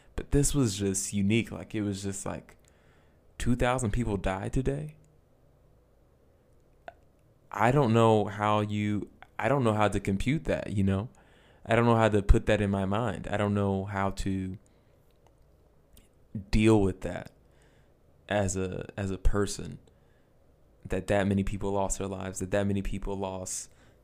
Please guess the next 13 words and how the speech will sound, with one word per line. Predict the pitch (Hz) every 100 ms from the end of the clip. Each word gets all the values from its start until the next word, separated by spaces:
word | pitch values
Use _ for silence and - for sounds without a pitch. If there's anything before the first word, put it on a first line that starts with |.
| -
their | 104
mother, | 98 101 101 98 98 98 92
their | 98 95 95
brother, | 98 110 104 92 87 87 -
their | - 87
father, | - 104 101 98 85 76 -
their | - 92
grand-, | - 101 104 101 101 98 - -
somebody, | - - 123 117 87 69 62
their | 60 98
grandfather, | 101 101 98 92 90
their | 87 98
grandmother. | 95 101 101 98 95 -